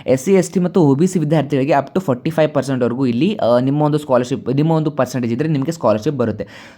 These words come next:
So ಹಾಗಿದ್ರೆ ಬನ್ನಿ ಇದಕ್ಕೆ, ಆ, ಏನೇನೆಲ್ಲ, ಆ,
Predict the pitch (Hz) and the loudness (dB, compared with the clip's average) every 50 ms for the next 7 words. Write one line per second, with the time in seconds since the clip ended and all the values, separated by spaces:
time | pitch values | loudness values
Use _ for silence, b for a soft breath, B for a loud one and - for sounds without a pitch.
0 | B - 226 214 196 190 202 220 185 196 202 196 214 220 202 190 190 - 180 180 | B 0 2 2 4 4 2 2 2 4 2 4 2 2 2 0 -2 0 0 0
1 | 180 - - 147 147 147 151 147 - - _ b b b b b b - 156 165 | 2 2 4 4 4 4 2 0 -2 -12 _ b b b b b b -2 2 2
2 | 180 175 214 214 226 214 208 208 208 202 - - 143 151 147 143 143 143 | 4 4 4 4 4 4 4 4 4 2 2 2 4 4 4 4 2 2